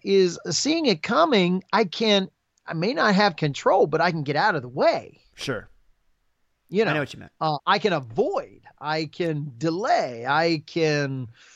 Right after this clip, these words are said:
Speaker 1: you know, get around, whatever, as long as I can see it. That thing that crashes into you from over here, the blind spot, and just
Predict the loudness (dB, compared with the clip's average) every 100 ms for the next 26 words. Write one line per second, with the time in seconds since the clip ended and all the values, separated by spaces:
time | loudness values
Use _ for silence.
0 | _ _ -4 0 2 2 2 0 -4 -10
1 | -6 -2 0 2 2 4 2 2 0 -4
2 | 0 4 6 4 0 -2 -2 -2 0 2
3 | 4 4 4 0 0 0 0 -2 -8 _
4 | _ _ _ _ -20 -20 _ _ _ -2
5 | -2 -2 2 2 4 2 0 -8 0 2
6 | 2 2 0 2 4 2 2 4 4 2
7 | -2 -4 2 4 4 2 -4 -6 -6 -2
8 | -2 -2 -6 -4 2 4 4 2 0 -2
9 | -2 -2 -4 -4 -2 -4 0 2 0 -4
10 | -8